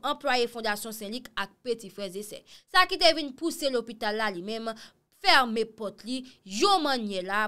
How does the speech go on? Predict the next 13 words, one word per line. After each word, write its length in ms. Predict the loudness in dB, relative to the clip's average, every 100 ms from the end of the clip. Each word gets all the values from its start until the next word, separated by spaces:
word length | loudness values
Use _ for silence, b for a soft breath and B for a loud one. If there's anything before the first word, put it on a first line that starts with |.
| -4
pou 140 | -10
l 80 | -8
ka 220 | -4 -4 -4
revolte, 880 | -4 4 4 4 0 0 -2 -4 -4
pou 160 | -4 -8
l 60 |
ka 140 | -6 -6 -4
revandike 880 | 4 4 4 0 -4 -10 -8 -6 -4
liberasyon, 880 | -4 -2 -2 -4 -12 -10 -6 -8 B B 4 6
anplwaye 560 | 6 4 2 4 2 -6
li 160 | -10 -12
ki 160 | -14
se 300 | -10 -6 -6